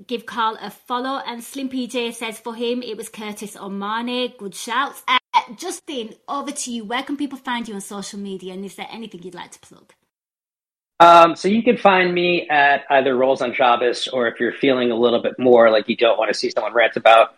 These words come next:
Speaker 2: um, well, sports, um, you can also just follow L F C N Y, the official supporters club in New York. And, um,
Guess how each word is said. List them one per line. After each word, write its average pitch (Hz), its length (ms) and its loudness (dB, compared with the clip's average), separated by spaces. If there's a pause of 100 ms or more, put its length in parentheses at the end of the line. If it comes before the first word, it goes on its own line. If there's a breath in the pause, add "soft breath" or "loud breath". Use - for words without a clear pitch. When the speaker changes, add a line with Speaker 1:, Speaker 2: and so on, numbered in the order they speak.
Speaker 2:
um, 107 460 6 (1500)
well, 113 320 4 (220)
sports, 123 400 4 (140)
um, 120 360 8
you 117 120 2
can 123 100 6
also 120 200 6
just - 360 -6
follow 110 300 6
L 120 200 2
F 107 100 -2
C 139 180 0
N 113 140 0
Y, 185 360 4 (160)
the 120 80 -4
official 113 300 -4
supporters 110 340 -2
club 113 200 -4
in 110 40 -12
New 110 80 -8
York. 143 300 2 (640)
And, 131 560 6
um, 135 500 6